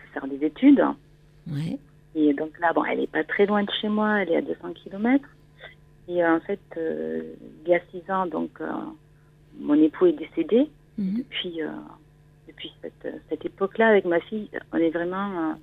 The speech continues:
Speaker 1: fusionnel au possible. On a été vraiment, euh, un binôme, euh, pour traverser ce qu'on a traversé. Et là, j'ai du mal à, j'ai du mal à accepter que le,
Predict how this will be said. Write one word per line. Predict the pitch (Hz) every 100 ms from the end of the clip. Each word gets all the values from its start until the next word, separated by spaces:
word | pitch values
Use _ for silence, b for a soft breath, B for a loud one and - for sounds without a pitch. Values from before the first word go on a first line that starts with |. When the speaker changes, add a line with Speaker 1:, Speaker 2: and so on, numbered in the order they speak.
| - - - - - - _ _ -
Speaker 1:
fusionnel | 226 208 208 196
au | 196
possible. | - 190 - - 185 190 190
On | 202 202 185 175
a | 170
été | 170 - 175
vraiment, | 170 180 180 180
euh, | 165 151 151
un | 170 175
binôme, | 175 190 185 185 170
euh, | 156 - - - -
pour | -
traverser | 156 147 - 160
ce | -
qu'on | 147
a | 147
traversé. | - - - - - 262 - _ b b b _ _ _ _ _ _ -
Et | 170
là, | 170 202
j'ai | 202 165
du | 156
mal | 180 185 202 175
à, | 160 160 - - - - - - - - - -
j'ai |
du | 156
mal | 190 214
à | 175
accepter | - 175 - - 208
que | 175
le, | 156 156 156 160